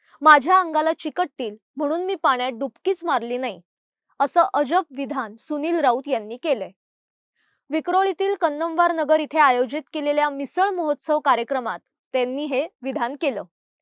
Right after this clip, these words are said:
"महाकुंभ मेळ्यात सहभागी होण्यासाठी प्रयागराजला गेलो होतो. मुंबईत आल्यावर लोकांनी मला नमस्कार केला, लोक माझ्या पाया पडायला लागले. ते असं म्हणाले की मी दोन दिवस प्रयागराजमध्ये मजा घेत होतो.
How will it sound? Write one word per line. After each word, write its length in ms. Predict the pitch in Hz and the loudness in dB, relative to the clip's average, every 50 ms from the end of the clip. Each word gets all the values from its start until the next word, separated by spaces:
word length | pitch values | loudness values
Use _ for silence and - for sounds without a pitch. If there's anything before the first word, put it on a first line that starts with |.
| _ _ _ _ _ _ _ _ _ - | _ _ _ _ _ _ _ _ _ 0
"महाकुंभ 500 | 294 311 311 381 392 - 381 349 330 339 | 2 4 6 6 4 4 0 -2 0 0
मेळ्यात 440 | 349 330 339 320 311 302 311 320 - | 0 0 0 0 2 0 0 -2 -2
सहभागी 520 | - 311 285 269 262 269 285 294 277 370 | -4 -4 -2 0 0 0 0 0 0 -4
होण्यासाठी 640 | 330 311 277 254 262 269 - 269 - - 240 233 240 _ _ | -4 -4 -2 -2 -4 -4 -4 -6 -8 -8 -12 -14 -16 _ _
प्रयागराजला 640 | - 269 254 247 254 262 269 262 240 220 220 233 254 | 0 2 4 4 4 2 2 0 0 0 -2 -2 -2
गेलो 260 | 285 311 349 302 269 | -2 0 0 0 0
होतो. 260 | 220 196 196 - 185 180 _ _ _ _ _ _ _ _ - | 0 -2 -4 -10 -14 -14 _ _ _ _ _ _ _ _ -10
मुंबईत 420 | 254 269 254 254 254 277 294 269 285 | -6 -6 -4 0 0 0 0 2 2
आल्यावर 400 | 254 254 262 285 294 269 240 247 - _ _ _ - | 2 2 2 2 2 0 -2 -4 -8 _ _ _ -2
लोकांनी 400 | 269 277 269 - 285 285 294 311 | 0 0 2 2 0 -4 -4 -4
मला 220 | 302 302 285 294 302 | -2 0 0 0 0
नमस्कार 500 | 302 302 285 320 320 - - 370 330 311 - | -2 -4 -4 -6 -4 0 0 0 0 0 -2
केला, 220 | 262 226 208 185 220 _ _ _ _ _ _ - | -4 -4 -4 -6 -8 _ _ _ _ _ _ -4
लोक 260 | 254 269 277 277 - | 0 2 2 2 0
माझ्या 240 | 294 285 254 302 302 | -2 -4 -4 -4 -2
पाया 300 | 269 - 285 277 277 311 | 0 4 4 6 4 4
पडायला 360 | 311 320 285 262 247 240 233 | 4 2 2 2 2 2 0
लागले. 340 | 220 214 208 202 208 190 196 226 _ _ _ _ _ _ _ _ _ - | -2 -4 -6 -8 -10 -14 -14 -18 _ _ _ _ _ _ _ _ _ 6
ते 40 | |
असं 260 | 349 359 349 - 403 403 | 8 8 8 6 2 -2
म्हणाले 340 | 381 381 381 370 359 381 | 0 2 2 2 2 0
की 140 | 349 - 392 | -2 -2 -4
मी 180 | 381 370 392 403 | -2 -2 -4 -2
दोन 320 | 294 240 302 302 339 370 339 | 2 4 4 4 4 2 -2
दिवस 340 | 339 277 254 247 294 - _ - | -2 0 0 -2 -2 -4 _ 0
प्रयागराजमध्ये 880 | 294 277 269 294 311 311 320 311 302 - 302 277 262 214 262 277 320 - _ _ _ _ 254 | 2 4 4 4 4 4 2 2 0 0 -4 -6 -4 -2 0 -2 -2 -4 _ _ _ _ -4
मजा 300 | 269 285 254 269 339 339 | -2 0 4 4 4 4
घेत 260 | 254 285 302 - - | 4 2 -2 -4 -4
होतो. 260 | 240 208 - 190 190 | -6 -12 -12 -14 -16